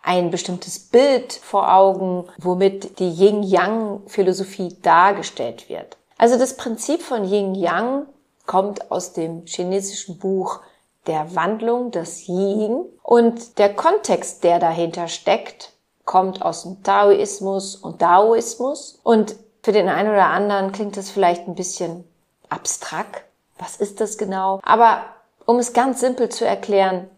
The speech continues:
alles hat seine zwei Seiten. Das heißt, alles auf dieser Welt hat ein Gegenüber, einen sogenannten Gegenpol.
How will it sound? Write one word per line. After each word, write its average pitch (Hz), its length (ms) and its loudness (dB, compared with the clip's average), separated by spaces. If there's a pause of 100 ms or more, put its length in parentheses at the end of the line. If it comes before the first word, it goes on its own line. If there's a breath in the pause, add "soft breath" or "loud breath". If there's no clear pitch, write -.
(380)
alles 185 600 -2
hat 196 320 -12 (100)
seine 165 560 -4
zwei 160 400 -4
Seiten. - 300 -4 (1600)
Das 180 220 -8
heißt, 208 300 2 (440)
alles 247 380 2
auf 185 100 -8
dieser 175 380 -4
Welt 185 480 2 (120)
hat 190 240 -4 (200)
ein 180 180 -2
Gegenüber, 185 800 -4 (360)
einen 165 440 -2
sogenannten 185 1000 -4 (200)
Gegenpol. - 640 -8